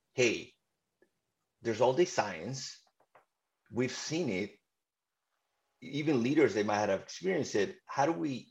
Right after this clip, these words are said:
build that trust that everybody's gonna do it and build systems so that we know that we're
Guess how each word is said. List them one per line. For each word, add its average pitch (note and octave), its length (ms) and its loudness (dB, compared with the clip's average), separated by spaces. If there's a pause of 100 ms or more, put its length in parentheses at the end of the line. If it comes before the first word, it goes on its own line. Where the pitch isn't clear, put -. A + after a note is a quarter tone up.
(100)
build B2 260 4
that F#2+ 260 2
trust B2 520 0
that G2+ 200 -2
everybody's A2+ 520 -2
gonna G2 200 -4
do F#2+ 240 -4
it F#2 220 -4 (880)
and G#2+ 300 0
build A#2 300 4
systems A#2 580 -2
so G#2+ 100 -4
that G2+ 160 -2
we G2+ 140 -4
know G#2 280 2
that F#2+ 240 0
we're G2 360 -2